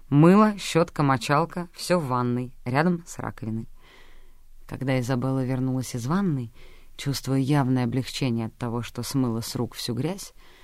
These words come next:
она застала следующую картину. Лорен нахмуренно разглядывал отколовшийся от слепка гипсовый палец Маргариты.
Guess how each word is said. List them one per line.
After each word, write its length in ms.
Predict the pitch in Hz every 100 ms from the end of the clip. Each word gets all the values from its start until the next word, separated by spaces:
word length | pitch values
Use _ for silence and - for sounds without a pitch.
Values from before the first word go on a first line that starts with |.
| - - -
она 240 | 135 160
застала 400 | 151 151 160 147
следующую 500 | 139 135 127 123 -
картину. 560 | - 120 - 104 - - - - - - - -
Лорен 440 | 139 139 147 147
нахмуренно 640 | 139 - 135 143 147 139 123
разглядывал 680 | 120 117 131 131 120 127 -
отколовшийся 840 | 123 - 123 135 139 - 127 -
от 80 | 117
слепка 400 | - 147 151 147
гипсовый 500 | 120 139 - 139 120
палец 360 | 127 123 120 -
Маргариты. 600 | 117 - 120 113 113